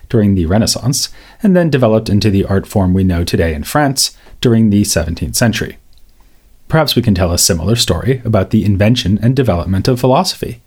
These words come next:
But what if philosophy is better compared, not with a culturally unique form of dance like ballet, but rather with dance itself? Perhaps it too is a universal activity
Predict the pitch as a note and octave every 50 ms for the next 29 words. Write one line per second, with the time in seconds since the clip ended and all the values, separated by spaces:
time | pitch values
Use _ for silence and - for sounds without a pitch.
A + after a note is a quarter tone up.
0 | _ _ - _ _ _ _ - - - - _ _ - - - A#2 G#2 - -
1 | - F#2 F2+ G#2+ C#3+ C#3 A#2+ - - F2+ D#2+ D2+ - - - F#2 - G2 F2 E2
2 | E2 E2 F2+ - - A#2 D3+ E3+ C#3 - - F2+ E2+ - G2 F2 D#2 E2+ A2+ A#2
3 | - - - _ _ - A2 A2 G#2+ G#2+ - - F#2+ F2+ - F#2 E2 F2 - -
4 | - A2+ G#2+ - - G2 F2 E2 E2 D#2+ D#2+ F2 F2 F2+ G#2 D3+ F3 - - -
5 | F#2+ F2+ E2 D#2+ D#2 D#2 - - F2+ D#2 D#2+ F#2 - - - D#2+ D#2+ - - -
6 | - E2 D#2+ D#2+ F2 G2+ C3+ - - - - - - _ _ - - E3 D#3+ -
7 | - D#3 D#3 D#3 D#3 E3+ E3 E3 - - - A#2 - - - G2 G2 A2 G#2 -
8 | - D#2 - - - - A#2 A#2+ - - - - - - - - - - - _
9 | _ _ _ - - - - G2+ E2+ G#2+ G2 - - - - - - B2 A#2+ -
10 | - - G#3+ G#3+ E3 F2 E2+ - - G#2 G2 G2 F2+ F#2 G#2 A2+ A2 F2+ F#2 A#2+
11 | C3 - - A2+ F#2+ G2 - - - - D3 D3+ C#3+ - - C3 B2 A#2+ A#2+